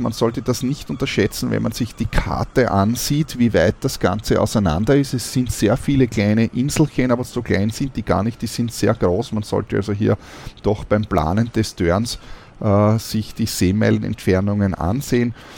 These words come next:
Und ich würde sagen, einen schönen Kykladenturn, also wenn man etwas mehr von den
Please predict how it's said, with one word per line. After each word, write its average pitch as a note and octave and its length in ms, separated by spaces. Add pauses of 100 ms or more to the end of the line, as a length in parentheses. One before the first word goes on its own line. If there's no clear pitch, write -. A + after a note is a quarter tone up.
(200)
Und G2+ 340
ich G#2+ 200
würde G#2 180
sagen, F#2+ 380
einen G2+ 200
schönen G2+ 360
Kykladenturn, F#2+ 800
also G#2+ 160
wenn G2 100
man G#2 140
etwas G2+ 400
mehr F2 320
von A2 220
den G#2 200